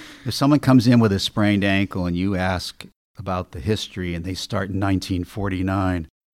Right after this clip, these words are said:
Speaker 2: you know you're gonna have a problem. And I always tell my residents, everyone has to breathe,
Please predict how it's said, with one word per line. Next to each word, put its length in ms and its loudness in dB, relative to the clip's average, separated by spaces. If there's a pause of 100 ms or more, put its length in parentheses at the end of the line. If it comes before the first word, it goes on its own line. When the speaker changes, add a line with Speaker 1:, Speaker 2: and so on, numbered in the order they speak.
(420)
Speaker 2:
you 100 0
know 160 2
you're 160 2
gonna 140 -4
have 80 -4
a 60 -6
problem. 560 -6 (640)
And 120 -4
I 40 0
always 280 2
tell 200 2
my 140 4
residents, 600 -2 (340)
everyone 340 2
has 240 0
to 100 -4
breathe, 600 -2